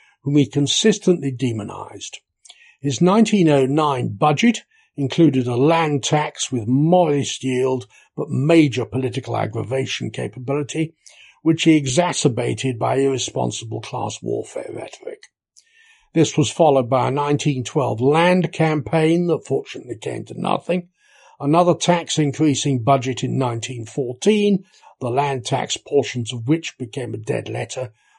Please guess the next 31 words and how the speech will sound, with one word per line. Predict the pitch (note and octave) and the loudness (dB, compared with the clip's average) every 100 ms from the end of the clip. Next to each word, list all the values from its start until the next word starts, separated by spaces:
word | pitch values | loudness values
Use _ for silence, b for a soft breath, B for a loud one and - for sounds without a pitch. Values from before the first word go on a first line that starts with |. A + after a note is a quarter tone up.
| _ | _
when | B2 A#2+ | -8 4
war | F3 F3 | 6 6
broke | A#2 B2 A#2+ B2+ | 4 -4 -6 -6
out, | A#2+ C#3+ - _ _ b b b | -4 -4 -4 _ _ b b b
and | D3+ D#3 | 2 2
a | |
further | - G#3+ G3+ C#3+ | 4 6 6 6
land | C#3 D3+ D3 C#3 | 6 4 2 -2
campaign | - B2 B2 B2 B2+ C3 | 0 -2 0 0 0 0
after | C#3 C3 A#2+ C#3+ | 0 0 -2 -6
he | C3 | -4
lost | B2+ G#2 G#2+ - | -4 -4 -4 0
office. | B2+ G#2+ A#2+ - - _ _ _ _ b b b b b b | 0 0 -10 -12 -16 _ _ _ _ b b b b b b
The | D#3+ G3+ | 4 4
economic | A3+ D4 C4 G#3 G3 | 4 6 6 6 2
reality | C#3+ D#3+ G3 D3 A#2+ - A#2 A#2+ - _ b b | 2 4 4 4 0 -4 -8 -10 -12 _ b b
was | D3 C#3 | 0 2
that | D#3+ D#3+ | 2 2
rural | D3 G3+ G3+ E3+ D3 | 4 6 8 6 6
landowners | D#3+ F#3 E3 C#3 B2 B2 B2+ - | 4 4 4 2 0 -2 -2 -2
had | C3+ | -4
suffered | - G3 - D3+ B2+ | -2 -2 -2 -4 -6
cruelly | - - A3 G3 C#3 A2 - | -16 -6 2 4 4 0 -6
since | - - - | -8 -8 -8
eighteen | B2 - B2 | -8 -8 -10
seventy-three | - C3+ A#2 A2 - F3+ F3 E3 E3 b b _ | -6 -6 -8 -16 -4 0 2 2 0 b b _
because | C3 C3+ A#2 | -2 0 0
of | B2 | 2
unilateral | C#3+ C3+ A#2+ A#2+ A2 B2 A2 | 4 4 2 0 -2 -8 -10
free | - A#2+ A2 | -8 -8 -6
trade, | - C#3 C#3 C#3+ | -4 -2 0 -2